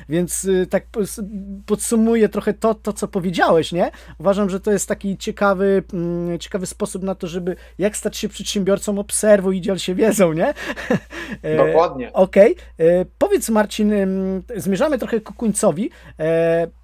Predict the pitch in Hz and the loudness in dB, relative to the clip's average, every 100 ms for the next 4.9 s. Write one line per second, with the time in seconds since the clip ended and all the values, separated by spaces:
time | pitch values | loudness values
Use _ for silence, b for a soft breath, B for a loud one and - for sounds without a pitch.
0 | - - 208 - 320 339 - 262 - 220 | -20 -8 -2 2 2 0 0 -2 0 -4
1 | - - 233 226 - 233 202 - 165 185 | -4 -4 -2 -2 -4 -10 -10 -6 -2 0
2 | 170 156 - 185 - 170 160 156 151 170 | 0 -4 -6 -4 4 4 4 0 -2 -4
3 | 180 - 170 180 196 - 208 220 285 233 | -4 -4 -2 0 -2 -2 -2 2 2 2
4 | 165 185 180 170 156 175 165 143 156 | 0 -4 -4 -4 -6 -6 -6 0 -2